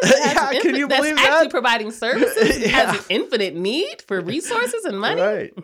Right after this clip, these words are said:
Speaker 2: right, right. And, uh, but, uh, and also just, you know, in the community, um, yeah, talk us up.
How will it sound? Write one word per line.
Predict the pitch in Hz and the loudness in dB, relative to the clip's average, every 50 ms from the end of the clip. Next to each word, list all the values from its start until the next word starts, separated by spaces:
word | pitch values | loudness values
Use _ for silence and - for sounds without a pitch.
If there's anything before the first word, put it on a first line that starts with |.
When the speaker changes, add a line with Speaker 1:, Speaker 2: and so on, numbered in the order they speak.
| _ - | _ -8
Speaker 2:
right, | 117 131 151 190 226 214 156 123 110 - _ _ _ - | -6 -4 0 0 2 0 0 -2 -6 -8 _ _ _ -8
right. | - 117 117 113 107 85 - - _ _ _ - - | -4 -2 -2 -2 -2 -4 -6 -10 _ _ _ -8 -4
And, | 107 107 107 113 117 113 110 107 107 104 104 104 | -2 -2 0 0 0 0 0 0 -2 -2 -2 -2
uh, | 107 104 104 107 104 104 107 104 101 101 101 - _ - 110 113 _ | 0 0 0 0 0 0 0 0 0 -2 -4 -8 _ -20 -20 -18 _
but, | - 117 110 110 110 110 - _ - | -4 -2 0 0 0 -2 -4 _ -4
uh, | 123 113 107 107 110 110 107 _ _ _ _ _ _ _ _ _ _ _ _ _ - | -2 0 0 2 0 0 -2 _ _ _ _ _ _ _ _ _ _ _ _ _ -4
and | 226 247 254 | -4 0 2
also | 233 247 262 254 - 277 269 240 | 4 4 4 4 2 0 -2 -2
just, | 190 233 233 226 214 220 - - - - - - - | 0 0 0 0 0 -2 -6 -8 -10 -10 -12 -14 -12
you | - - 220 247 226 | -8 -4 -2 -2 0
know, | 208 175 160 147 156 165 170 175 - - | 0 2 2 2 0 0 -4 -8 -8 -2
in | - 185 208 208 | 0 2 2 2
the | 202 196 | 2 0
community, | 202 - 208 214 196 185 208 240 262 202 101 82 80 80 78 82 90 98 | 0 0 0 2 2 0 0 0 -2 -2 -2 -4 -6 -6 -6 -4 -2 -2
um, | 101 101 101 104 104 104 104 104 107 104 104 107 107 101 98 - - _ _ _ _ _ _ - | 0 0 2 2 2 2 2 2 2 2 0 0 -2 -4 -6 -12 -20 _ _ _ _ _ _ -12
yeah, | 196 208 180 101 80 - | -8 -8 -6 -8 -8 -8
talk | - 110 113 110 - | -4 -4 -4 -4 -4
us | - - - | -10 -10 -8
up. | - - 82 78 82 - | -8 -8 -8 -10 -10 -14